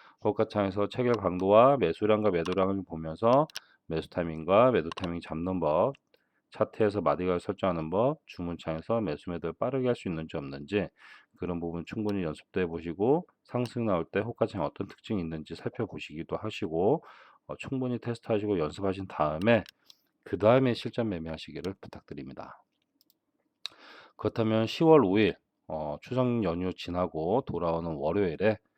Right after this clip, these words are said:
공략할 종목으로는, 개장 단타 종목으로는 이현제약, 오디텍, 명문제약, 맥스로텍, 큐브앤컴퍼니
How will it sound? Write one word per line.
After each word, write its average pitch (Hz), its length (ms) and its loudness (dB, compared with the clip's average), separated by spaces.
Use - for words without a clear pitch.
공략할 85 380 -6
종목으로는, 87 880 -4
개장 82 280 -10
단타 80 240 -8
종목으로는 85 880 -2
이현제약, 92 800 0
오디텍, 87 800 -4
명문제약, 82 760 -2
맥스로텍, 85 880 -2
큐브앤컴퍼니 139 1160 0